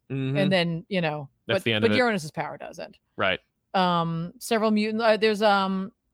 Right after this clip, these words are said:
Speaker 2: oh, what is their, what is their name? Xylo, who's, like, a series of insects and whatever, um, breaks apart in order to attempt to take him down because, like, they can, uh, scour a human body to bone in seconds.
Speaker 1: Okay.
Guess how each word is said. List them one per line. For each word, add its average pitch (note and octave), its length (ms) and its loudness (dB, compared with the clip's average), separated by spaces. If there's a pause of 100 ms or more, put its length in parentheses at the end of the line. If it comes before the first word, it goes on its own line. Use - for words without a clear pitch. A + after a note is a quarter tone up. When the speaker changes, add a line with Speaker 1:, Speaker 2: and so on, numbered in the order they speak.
(200)
Speaker 2:
oh, F3+ 140 -14
what G#3 260 -10
is G3 100 -10
their, G3 220 -10
what G3 140 -8
is F3+ 280 -10
their F3 120 -8
name? D#3+ 340 -10 (100)
Xylo, G#3+ 680 2
who's, F#3+ 160 -4
like, F3+ 240 -2
a E3 420 -4
series G3 380 -8
of F#3 100 -6
insects G#3 420 -4
and F#3+ 80 -8
whatever, G3+ 480 0 (500)
um, E3+ 320 -2
breaks G3 220 -2
apart G3+ 320 2
in F#3+ 80 -4
order F3+ 200 -2
to F3+ 160 -8 (100)
attempt - 420 -8
to F#3 140 -6
take - 260 -6
him F3 140 -4
down F#3 280 2
because, F3 220 -2
like, E3+ 160 2 (340)
they G3 200 4
can, F#3 440 2 (280)
uh, E3+ 360 2 (140)
scour F#3+ 440 4
a F3 40 -4
human G3 260 2
body F3+ 340 4
to F3+ 100 -6
bone F3 340 -2
in E3 80 -6
seconds. F#3+ 480 -6
Speaker 1:
Okay. C3+ 260 2